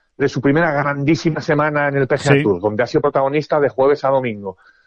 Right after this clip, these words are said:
Speaker 1: donde realmente está luchando y de qué manera por la victoria hasta el hoyo setenta y, bueno, hasta el hoyo setenta y dos, porque si acaba con Berlín el dieciocho,
Speaker 2: Exacto, hubiera,
Speaker 1: se mete,
Speaker 2: se hubiera
Speaker 1: se mete
Speaker 2: metido.
Speaker 1: en el desempate.
Speaker 2: Sí, sí.
Speaker 1: Eh, vamos a ver cómo digiere,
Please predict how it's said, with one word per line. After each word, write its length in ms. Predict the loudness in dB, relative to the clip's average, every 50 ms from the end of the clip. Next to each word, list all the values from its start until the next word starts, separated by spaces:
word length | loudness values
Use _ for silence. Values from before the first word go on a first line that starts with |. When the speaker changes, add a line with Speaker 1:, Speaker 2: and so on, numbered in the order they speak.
| _ _
Speaker 1:
donde 300 | -4 -2 0 0 0 0
realmente 500 | 2 2 0 0 0 0 0 0 0 -2
está 220 | -2 -2 0 0 0
luchando 840 | 0 0 -2 -2 -2 -2 -2 0 2 2 4 4 4 2 2 0 -4 -10 -20 -20 _ _ _
y 80 | 0 2
de 120 | 2 2
qué 120 | 2 2
manera 320 | 2 2 2 2 2 2 2
por 100 | 2 2
la 80 | 2
victoria 240 | 2 2 2 0 0
hasta 140 | 0 0 0
el 80 | 2 4
hoyo 120 | 4 2
setenta 540 | 2 0 0 0 0 -2 -2 -2 0 0 2
y, 140 | 2 0 0
bueno, 220 | 0 0 -2 -2
hasta 120 | -2 -2 0
el 40 | 0
hoyo 80 | 0 0
setenta 380 | 0 -2 -4 -4 -2 -2 0
y 40 | 2
dos, 220 | 2 2 2 0 -2
porque 220 | -8 -8 -8 -8
si 100 | -8 -6
acaba 260 | -4 -2 0 0 0 0
con 120 | 0 0
Berlín 260 | 0 0 0 -2 -2
el 60 | 0 0
dieciocho, 260 | 0 2 2 2 2
Speaker 2:
Exacto, 400 | 2 2 0 -2 -2 -4 -6 -6
hubiera, 240 | -4 -4 -2 0 0
Speaker 1:
se 80 | 0 0
mete, 120 | 0 -2
Speaker 2:
se 60 | -2
hubiera 160 | -2 -4 -4
Speaker 1:
se 60 | -2 -2
mete 80 | 0 0
Speaker 2:
metido. 140 | 0 0
Speaker 1:
en 40 | 2 2
el 40 |
desempate. 560 | 0 0 0 -2 -4 -2 -2 -2 -2 -2 -6 -8 -6
Speaker 2:
Sí, 160 | -6 -6 -6
sí. 200 | -6 -8 -12 -12 _ _ _ _ _ _ _ _ _ _ _ _ _ _
Speaker 1:
Eh, 480 | 0 2 2 2 4 2 2 0 -2 -4 _ _ _ _ _ _ _ _ _
vamos 280 | -4 -2 0 0 2
a 40 | 2
ver 120 | 0 0 0
cómo 220 | 0 0 2 2
digiere, 460 | 2 2 2 2 2 0 0 -2 -8